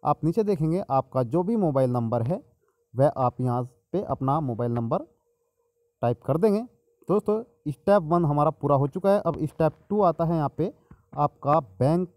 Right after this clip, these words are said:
का विवरण यानी कि आपको यहाँ पे बैंक का पूरा बायोडाटा भरना होगा। आपका बैंक कौन सा है आप अपना बैंक यहाँ पे सिलेक्ट कर सकते हैं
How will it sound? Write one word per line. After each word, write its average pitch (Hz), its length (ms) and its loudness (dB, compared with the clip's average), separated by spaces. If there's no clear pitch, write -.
का 139 140 2
विवरण 117 440 -2
यानी 151 200 -2
कि 143 160 -4
आपको 135 600 -8
यहाँ 139 200 2
पे 156 180 -2
बैंक 143 400 0
का 147 140 2
पूरा 139 280 0
बायोडाटा 127 420 0
भरना 117 380 -2
होगा। 104 320 -2
आपका 151 340 2
बैंक 139 340 2
कौन 165 240 2
सा 165 140 -2
है 175 120 2
आप 135 220 2
अपना 131 240 -2
बैंक 127 260 -2
यहाँ 110 120 -2
पे 131 100 -6
सिलेक्ट 131 360 -2
कर 143 120 -6
सकते 170 280 -4
हैं 202 200 0